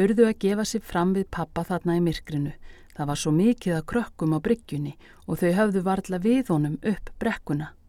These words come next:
Hann sat með nýja strákinn í fanginu heima í kamersi og sagði krökkunum hvað gerst hafði. Þýskur tundurspillir hafði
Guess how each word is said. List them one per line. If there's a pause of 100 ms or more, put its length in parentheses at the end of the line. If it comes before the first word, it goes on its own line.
(1000)
Hann
sat
með
nýja
strákinn
í
fanginu
heima
í
kamersi (340)
og
sagði
krökkunum
hvað
gerst
hafði. (920)
Þýskur
tundurspillir
hafði